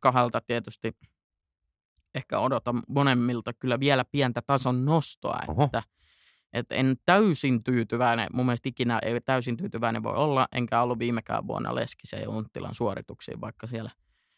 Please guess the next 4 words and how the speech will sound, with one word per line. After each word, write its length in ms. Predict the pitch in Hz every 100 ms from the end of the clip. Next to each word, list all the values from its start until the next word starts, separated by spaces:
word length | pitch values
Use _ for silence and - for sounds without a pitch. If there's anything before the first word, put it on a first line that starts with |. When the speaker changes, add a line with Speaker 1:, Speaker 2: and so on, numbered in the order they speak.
| _ _ _ _
Speaker 1:
Kärppien 440 | - 127 117 - 131
omissa 360 | 135 131 -
pisteissä 580 | 117 110 - 113 117 120
loistikin. 520 | 117 110 - - -